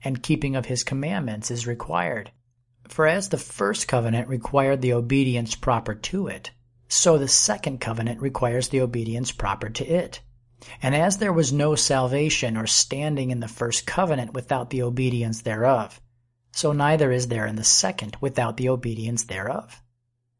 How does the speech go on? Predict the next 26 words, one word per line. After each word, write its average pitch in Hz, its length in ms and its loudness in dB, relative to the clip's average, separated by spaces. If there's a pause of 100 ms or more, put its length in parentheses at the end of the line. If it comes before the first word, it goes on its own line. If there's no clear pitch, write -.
(500)
He 190 220 2
that 220 160 4
will 185 140 8
enjoy 147 640 4
the 135 140 -4
peace, - 800 -2 (180)
the 135 120 2
righteousness, 131 920 2 (340)
the 131 80 -8
justification, 156 1040 0
the 117 80 -6
life, 127 420 0
the 123 120 -10
power 165 600 0
of 117 80 -4
this 120 200 -4
covenant 135 520 -4 (600)
must 135 360 -4
live 139 480 0
in 120 300 -4
the 113 80 -4
Spirit, - 720 -2 (320)
walk 165 380 8
in 110 100 0
the 101 60 -6
Spirit, - 580 -6